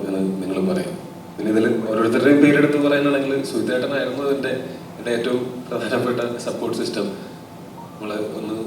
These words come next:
എപ്പോഴെങ്കിലും ഈ പ്രതിസന്ധികൾ ഉണ്ടായിരുന്നു, തുടക്കം മുതൽ അതിഭീകര പ്രതിസന്ധികളുണ്ടായിരുന്നു. അത് ഇപ്പം ആലോചിക്കുമ്പോൾ അതൊക്കെ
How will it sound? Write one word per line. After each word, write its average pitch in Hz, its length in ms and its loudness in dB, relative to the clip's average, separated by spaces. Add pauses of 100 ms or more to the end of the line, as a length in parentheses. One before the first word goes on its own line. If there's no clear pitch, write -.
(280)
എപ്പോഴെങ്കിലും 104 380 -6 (120)
ഈ 110 120 -2
പ്രതിസന്ധികൾ 120 540 -2 (200)
ഉണ്ടായിരുന്നു, 104 380 -4 (240)
തുടക്കം 104 340 -4
മുതൽ 104 180 2 (540)
അതിഭീകര 107 500 -2 (220)
പ്രതിസന്ധികളുണ്ടായിരുന്നു. 180 800 -4 (680)
അത് 92 120 -6 (180)
ഇപ്പം - 300 -2
ആലോചിക്കുമ്പോൾ 120 480 4
അതൊക്കെ 113 180 0